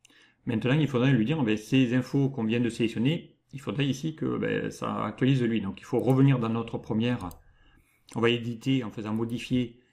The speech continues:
le premier rapport et on va lui rajouter ici les deux paramètres dans l'éditeur avancé.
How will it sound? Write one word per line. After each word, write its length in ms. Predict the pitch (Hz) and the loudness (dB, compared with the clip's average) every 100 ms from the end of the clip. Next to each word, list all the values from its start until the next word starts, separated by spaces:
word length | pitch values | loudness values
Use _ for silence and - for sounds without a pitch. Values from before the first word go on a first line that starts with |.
| _ _ | _ _
le 240 | - 113 120 | -4 -2 -2
premier 260 | - 120 | -2 -4
rapport 440 | 110 104 - 165 - | -4 -6 -4 -4 -4
et 120 | 117 | -2
on 80 | 113 | 0
va 120 | 98 | 0
lui 100 | 151 | 0
rajouter 460 | 127 117 98 90 139 | 0 0 -2 -2 -2
ici 380 | 123 - 151 - - | -2 -2 -4 -4 -2
les 160 | 110 | -2
deux 160 | 104 143 | 2 2
paramètres 580 | 127 104 107 143 - - _ _ _ _ _ _ _ _ _ - - - | 0 -2 -2 -2 -6 -18 _ _ _ _ _ _ _ _ _ -20 -20 -6
dans 340 | 131 123 123 | 2 4 4
l'éditeur 420 | 117 120 117 127 110 | 2 -2 -2 -2 0
avancé. 480 | 98 92 139 143 | -2 -2 -2 -4